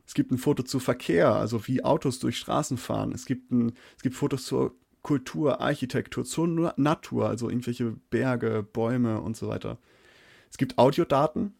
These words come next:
es gibt gesprochene Grüße in fünfundfünfzig Sprachen, auch Deutsch. Da ist dann, „Hallo, herzlich willkommen.“ Warum auch immer in fünfundfünfzig Sprachen, als ob irgendjemand das da draußen verstehen könnte, aber einfach nur,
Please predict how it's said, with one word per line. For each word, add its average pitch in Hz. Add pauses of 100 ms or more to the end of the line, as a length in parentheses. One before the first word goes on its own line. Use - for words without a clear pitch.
(200)
es -
gibt 127
gesprochene 139
Grüße 135
in 127
fünfundfünfzig 190
Sprachen, 151 (340)
auch 131
Deutsch. - (280)
Da -
ist -
dann, 104
„Hallo, 151 (220)
herzlich 180
willkommen.“ 202 (340)
Warum 123
auch 131
immer 131
in 120
fünfundfünfzig 131
Sprachen, 131
als 123
ob 127
irgendjemand 127
das 120
da 127
draußen 120
verstehen 120
könnte, 147
aber 147
einfach 127
nur, 156